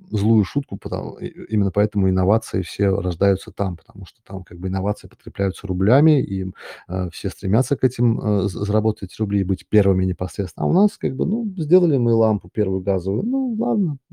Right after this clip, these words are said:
там другие ребята сделают. Построили какое-нибудь, э, э, устройство, ну, ну ладно, как бы нам не жалко, мы отдадим.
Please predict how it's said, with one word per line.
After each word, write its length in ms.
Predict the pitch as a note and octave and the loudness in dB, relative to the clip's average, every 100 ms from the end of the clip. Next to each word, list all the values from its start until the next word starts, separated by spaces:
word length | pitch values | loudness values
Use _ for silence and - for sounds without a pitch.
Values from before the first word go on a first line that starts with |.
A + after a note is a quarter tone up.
| _ | _
там 100 | - - | -20 -10
другие 300 | A2+ B2+ C3+ | -6 0 0
ребята 340 | G#2+ A2 - | 0 -4 -8
сделают. 340 | F2+ G#2 G2 - _ - - - - | -2 0 0 -4 _ -14 -14 -14 -4
Построили 420 | G#2+ - D3 A#2+ | 0 6 6 6
какое-нибудь, 640 | G2+ - G#2+ G2 F#2+ - | 2 2 2 4 0 -4
э, 300 | G#2 F#2+ F#2 - - - - | -8 -4 -4 -6 -20 -20 -14
э, 600 | G2+ G2 G2 G2 G2 F#2+ G2 _ _ - - C#3 | -8 -4 -4 -4 -6 -6 -8 _ _ -20 -16 -8
устройство, 580 | C3+ - A2+ G2+ - | -8 2 2 2 0
ну, 200 | A2+ F3 - _ | -2 -2 -2 _
ну 160 | G#3+ A3 | 2 4
ладно, 380 | G#3+ A3 G3 F#3+ | 4 2 0 -2
как 180 | C#3+ C3 | -4 -6
бы 80 | C3 | -4
нам 160 | C3+ | -4
не 80 | C#3 | -4
жалко, 300 | B2 A2+ G2 | -2 -4 -2
мы 100 | F#2+ | -4
отдадим. 420 | G#2 G#2 G#2 G2 | -2 -4 -4 -6